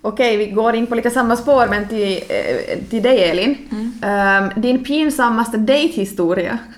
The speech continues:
Speaker 1: <laughs>
Speaker 2: Jag har faktiskt en.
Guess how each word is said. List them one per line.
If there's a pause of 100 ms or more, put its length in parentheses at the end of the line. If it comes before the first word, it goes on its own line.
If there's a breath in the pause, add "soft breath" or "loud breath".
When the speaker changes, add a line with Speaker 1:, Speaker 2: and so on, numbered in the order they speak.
(120)
Speaker 1:
<laughs> (2750 loud breath)
Speaker 2:
Jag
har
faktiskt
en.